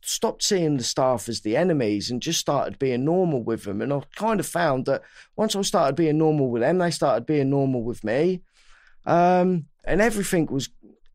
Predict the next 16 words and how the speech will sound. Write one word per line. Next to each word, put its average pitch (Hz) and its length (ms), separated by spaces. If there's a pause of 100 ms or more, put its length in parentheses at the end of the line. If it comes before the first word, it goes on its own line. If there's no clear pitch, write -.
(120)
everything 180 720
was 139 800 (640)
sort 196 340
of 180 80
like, 185 260 (560)
although 220 280
it 202 80
was - 120
stressful, 170 880 (520)
the 147 100
last 196 520 (200)
six - 480
years 196 300
of 165 60
my 170 40
sentence, 139 640